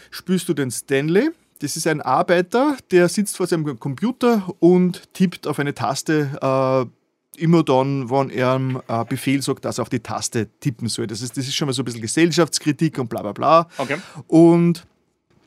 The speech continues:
Speaker 1: es gibt einen Narrator und zweitausenddreizehn war das noch nicht so, noch nicht so gängig, dass es Spiele mit, mit Erzähler gibt. Also inzwischen ist ja das schon gang und gäbe, aber damals war es noch gar nicht, also haben nur wenige Spiele, äh, einen Erzähler gehabt, der die Geschichte quasi, äh, aus dem Off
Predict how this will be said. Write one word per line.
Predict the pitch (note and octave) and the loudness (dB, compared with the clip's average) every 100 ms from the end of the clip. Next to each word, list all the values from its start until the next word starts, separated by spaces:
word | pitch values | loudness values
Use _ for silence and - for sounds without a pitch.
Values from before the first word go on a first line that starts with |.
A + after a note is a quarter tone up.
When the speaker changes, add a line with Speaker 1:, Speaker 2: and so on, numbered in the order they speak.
| _ - | _ -4
Speaker 1:
es | C#3+ - | -4 -2
gibt | - | -2
einen | D#3+ D#3 | 0 0
Narrator | D#3 D3 C3+ F3+ A#3+ G#3+ | 2 4 4 2 0 0
und | G3 | 0
zweitausenddreizehn | F3 E3+ D#3+ D#3 - G#3 A#3+ G#3 | 0 0 0 2 0 0 -2 2
war | F3+ | 2
das | F#3+ | 2
noch | G3 | 2
nicht | F3+ F#3 | 0 0
so, | G3 F#3 F#3 | 2 2 2
noch | F3 | 2
nicht | F3 F3+ | 2 2
so | F#3+ | 0
gängig, | E3 D3+ G3 F#3 | 0 0 0 -2
dass | - C#3 D3 | -4 -6 -4
es | C#3 B2+ | -6 -8
Spiele | - F3 F3+ | -4 0 2
mit, | D#3+ D3+ D3+ | 2 0 -2
mit | C#3+ | -6
Erzähler | C#3 - E3 E3 A2+ | -6 -4 0 2 0
gibt. | G#2 - - | -2 -8 -10
Also | A#2+ | -6
inzwischen | C3 E3+ G3+ G3+ | -4 0 2 2
ist | F3 | 0
ja | E3 | 0
das | D#3 | -2
schon | - D#3 C3+ | -2 -4 0
gang | C3+ D#3+ | 0 2
und | E3 | 2
gäbe, | E3 F3+ | 4 6
aber | F3 | 4
damals | E3 F3 G#3+ G3+ | 2 2 2 2
war | F3 | 0
es | F3+ | 0
noch | F#3 | 0
gar | D#3 D#3+ | 0 0
nicht, | F3+ D#3+ | -2 -4
also | C#3+ D3 D3+ | -6 -4 -2
haben | D#3 D#3+ | -2 0
nur | D#3+ | 0
wenige | D3 D#3+ F3 D3+ | 2 4 4 2
Spiele, | C3+ - D#3 D3 - - - - | -4 -4 -2 -2 -4 -20 -20 -6
äh, | |
einen | B2+ C3 C3 C#3+ | -2 0 0 -2
Erzähler | C3+ B2 - D#3 D#3+ | -6 -6 0 2 2
gehabt, | - - - | 0 -6 -4
der | C3 | -4
die | |
Geschichte | B2+ B2+ D3+ - B2+ | -4 -8 -10 -8 -10
quasi, | A2+ A#2 A#2 B2+ - - - _ - | -4 -4 -2 -6 -8 -20 -20 _ -6
äh, | |
aus | A2+ A2 A2+ B2 | -4 -2 -2 -2
dem | C3+ | -4
Off | - C3 C3 - | -4 -4 -4 -14